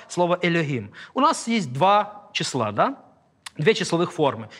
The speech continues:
Единственное число и множественное. Единственное — это один, все то, что два и выше – это множественное. В еврейском языке, м, э, по-другому. Там есть единственное число, есть двойственное число,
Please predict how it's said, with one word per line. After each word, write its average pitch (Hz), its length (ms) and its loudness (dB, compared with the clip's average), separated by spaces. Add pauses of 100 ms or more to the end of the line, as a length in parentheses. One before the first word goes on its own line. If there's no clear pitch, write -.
Единственное 240 580 0
число 208 300 -2
и 208 80 -4
множественное. 117 640 -4 (140)
Единственное — 208 480 0
это 175 200 4
один, 285 360 0 (180)
все 240 140 2
то, 233 160 4
что - 180 0
два 170 240 2
и 190 160 -2
выше – 208 320 -2
это 190 220 0
множественное. 98 680 -6 (200)
В - 20 -2
еврейском 277 460 0
языке, 151 760 -2
м, 120 360 -10 (200)
э, 123 100 -12
по-другому. 165 800 -2 (260)
Там 208 160 2
есть 180 300 -2
единственное 175 640 -2
число, 226 440 -4 (360)
есть 160 340 0
двойственное 160 680 0
число, 226 500 -6